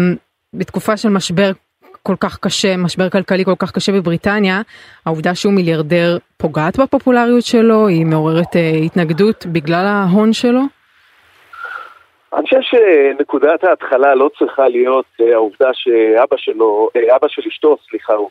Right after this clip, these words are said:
Speaker 2: מיליארדר, והוא כמובן, אה, קרוב מאוד לשם בפאונדים, אבל אני חושב שנקודת ההתחלה צריכה להיות, יש כאן, יש כאן סיפור עצום, שבעים וחמש שנה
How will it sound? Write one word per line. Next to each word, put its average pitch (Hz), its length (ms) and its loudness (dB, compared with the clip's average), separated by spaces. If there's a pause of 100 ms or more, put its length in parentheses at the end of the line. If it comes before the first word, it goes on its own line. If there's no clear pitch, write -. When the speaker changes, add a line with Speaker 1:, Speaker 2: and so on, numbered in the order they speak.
Speaker 2:
מיליארדר, 110 800 0
והוא 107 280 -2
כמובן, 107 420 -2 (160)
אה, 104 200 0
קרוב 113 400 2
מאוד 120 280 2
לשם 117 320 0 (100)
בפאונדים, 131 600 -2 (580)
אבל 123 460 0 (140)
אני - 80 -12 (100)
חושב 147 280 -2
שנקודת 175 640 -2
ההתחלה 143 440 -2
צריכה - 280 -2
להיות, 151 240 0
יש - 80 -12
כאן, - 160 2
יש 349 160 2
כאן - 100 -4 (180)
סיפור 131 400 0
עצום, 127 380 0
שבעים 131 420 -2
וחמש 127 400 -2 (100)
שנה 117 280 0